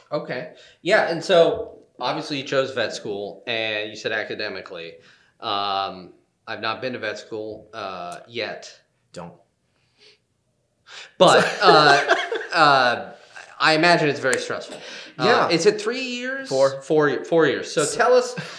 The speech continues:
Speaker 1: tell us about your experience there, kind of, and what, what particular stresses come into play there?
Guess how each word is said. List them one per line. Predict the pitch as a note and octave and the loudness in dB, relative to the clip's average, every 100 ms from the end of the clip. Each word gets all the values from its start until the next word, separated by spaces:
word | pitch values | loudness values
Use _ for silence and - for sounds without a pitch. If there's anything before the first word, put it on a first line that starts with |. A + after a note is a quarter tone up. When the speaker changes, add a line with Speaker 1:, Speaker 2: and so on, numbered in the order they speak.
| - | -6
Speaker 1:
tell | - G3+ | 2 4
us | |
about | F#3+ F3 | 6 4
your | D3+ | 4
experience | - D#3+ D#3 D3+ | 0 -2 0 0
there, | - C#3 B2+ | 2 2 2
kind | - C#3 C3 | 0 -2 -2
of, | A2+ | -4
and | C#3 B2+ B2 | -6 -6 0
what, | F3+ F3+ - - B2+ | 2 2 -4 -10 -6
what | F#3+ - | -6 -6
particular | D3 D3+ C#3 B2 | -12 -10 -6 -6
stresses | - - A2+ F#2+ G#2 E2+ - | -6 -6 -6 -6 -10 -14 -16
come | - A2+ | -14 -12
into | G2+ G2 | -12 -14
play | - F2+ | -12 -12
there? | D#2+ - | -14 -18